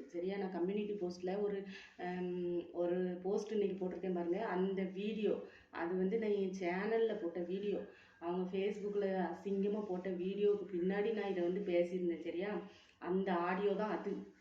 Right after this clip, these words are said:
இது தெரியாம இந்த ஆச்சி, "நான் யார்கிட்டயோ போய் பேசினேனா, அப்படியாச்சு,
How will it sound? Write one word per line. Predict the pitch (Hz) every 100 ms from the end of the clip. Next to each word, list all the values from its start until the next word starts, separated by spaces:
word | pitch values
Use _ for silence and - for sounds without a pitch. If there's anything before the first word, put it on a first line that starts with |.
| - - - - -
இது | 175 185 226
தெரியாம | 226 220 214
இந்த | 208 190
ஆச்சி, | 180 190
"நான் | 208 185
யார்கிட்டயோ | 175 170 180 190 196
போய் | 196 185
பேசினேனா, | 185 190 214 220 226 226 226 220 214 - -
அப்படியாச்சு, | 151 180 220 214 202 226